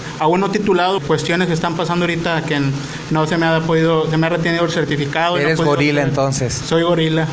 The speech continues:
Speaker 1: parezco
Speaker 2: sí.
Speaker 1: y soy gorila.
Speaker 2: <laughs>
Speaker 1: Este,
Speaker 2: Ya nada más lo decía por la... bueno.
Speaker 1: Y, y pues ahí en, me desempeño como técnico de mantenimiento y pues algo muy tranquilillo,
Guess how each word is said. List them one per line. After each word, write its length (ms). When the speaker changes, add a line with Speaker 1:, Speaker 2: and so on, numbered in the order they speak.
Speaker 1:
parezco 600
Speaker 2:
sí. 60
Speaker 1:
y 40
soy 160
gorila. 300
Speaker 2:
<laughs> 800
Speaker 1:
Este, 420
Speaker 2:
Ya 160
nada 220
más 100
lo 80
decía 400
por 200
la... 260
bueno. 220
Speaker 1:
Y, 920
y 120
pues 240
ahí 140
en, 460
me 140
desempeño 460
como 200
técnico 320
de 60
mantenimiento 840
y 80
pues 300
algo 200
muy 240
tranquilillo, 680